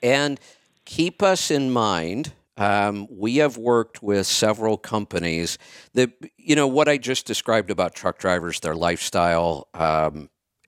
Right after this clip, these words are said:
everything about it is so unique. There, I, I, I, you know, I, I really have to say, I don't think there's another practitioner anywhere in the country that focuses on truck drivers. If there was, I would know about them.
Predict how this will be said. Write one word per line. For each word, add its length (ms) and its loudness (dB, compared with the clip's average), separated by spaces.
everything 800 -2
about 320 0
it 120 -6
is 140 -4
so 400 0
unique. 600 -2
There, 600 -2
I, 160 0
I, 300 0
I, 100 2
you 100 0
know, 80 2
I, 140 4
I 120 0
really 400 0
have 200 0
to 80 -8
say, 220 2
I 60 2
don't 220 -6
think 300 -6
there's 240 0
another 280 -2
practitioner 640 -2
anywhere 340 -2
in 80 -4
the 60 -8
country 380 -4
that 120 0
focuses 560 -4
on 120 -4
truck 240 -2
drivers. 360 -6
If 100 -16
there 120 -4
was, 260 2
I 80 -2
would 160 -8
know 160 0
about 280 -4
them. 180 -14